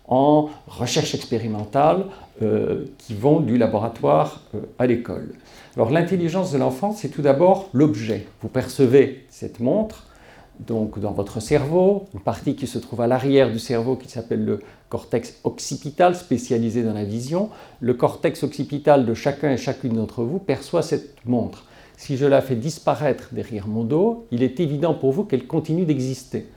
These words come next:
parce que votre cerveau infère la permanence de l'objet. Si je la cache partiellement derrière cet écran,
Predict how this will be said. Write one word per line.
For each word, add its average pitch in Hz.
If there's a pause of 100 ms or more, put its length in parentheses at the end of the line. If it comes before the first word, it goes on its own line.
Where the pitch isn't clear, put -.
(160)
parce -
que -
votre -
cerveau 131 (200)
infère 151 (200)
la 110
permanence 123
de 131
l'objet. 107 (580)
Si -
je 139
la 135
cache 143
partiellement 147
derrière 113
cet -
écran, 185